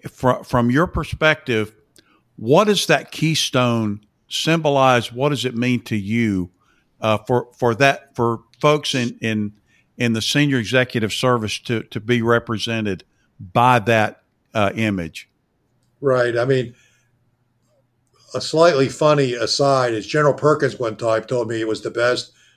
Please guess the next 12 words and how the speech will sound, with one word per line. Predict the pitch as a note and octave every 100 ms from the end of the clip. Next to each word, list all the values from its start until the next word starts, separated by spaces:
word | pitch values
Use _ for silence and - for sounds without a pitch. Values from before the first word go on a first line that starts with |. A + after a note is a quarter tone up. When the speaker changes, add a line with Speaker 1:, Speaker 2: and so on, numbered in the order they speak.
| _ -
Speaker 2:
military | C3+ C3+ C#3 C#3 C3+ B2
symbology | A2+ C3+ A#2+ A#2 B2 B2 A2 G#2
because | G#2+ B2 A2+
it | A2
represented | A2+ A#2+ A2 A2 A#2
a | G#2
full | F#2+ C#3 B2
beer | - A#2 A#2+
glass. | G#2 G2 F#2 - - _ _ _ _ _ _ C#3
Uh, | A#2 G#2+ F#2 - _
<laughs> | G#2 -
but, | D3 C3 -